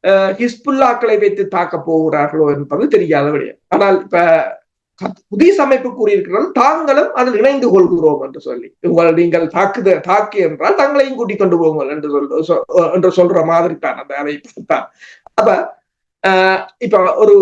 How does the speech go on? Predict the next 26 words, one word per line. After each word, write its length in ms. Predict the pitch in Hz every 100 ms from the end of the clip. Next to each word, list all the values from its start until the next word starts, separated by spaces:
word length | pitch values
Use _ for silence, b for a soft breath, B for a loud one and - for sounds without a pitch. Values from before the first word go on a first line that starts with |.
| 185 -
ஒரு 180 | 247 240 -
பிராந்தி-, 440 | - 294 320 330 208
அப்ப 140 | 185
உப்ப-, 260 | - 202 -
இவ்வளவு 420 | 240 247 294 302 311
ஒரு 200 | 294 277 -
போர் 260 | 254 269 233
இட-, 280 | 254 269 -
இடம்பெறுமாக 760 | - 247 247 240 233 214 202 185 151
இருந்தால் 640 | 180 220 185 110 120 403 403 _ _ _ 214
ஈரான் 340 | 262 311 302
ஒன்றை 200 | 262 247 - -
கூறியிருக்கிறது, 580 | - 226 233 202 208 240
அமெரிக்கா 560 | 214 220 294 285 330 311 -
இதில் 340 | 226 196 220 214
தலையிடுமாக 580 | 190 269 240 233 165 160
இருந்தால் 480 | 143 110 104 - 427 427 _ _ _ -
மத்திய 400 | - - 311 311
கிழக்கில் 340 | 277 269 254
இருக்கிற 260 | 247 247 247
அத்தனை 340 | 208 - 277
அமெரிக்க 360 | 254 214 226 220
தளங்களையும் 580 | - 202 202 180 180 -
தாக்கி 320 | 190 180 180
அழிப்போம் 420 | 160 143 - -
என்று. 200 | - _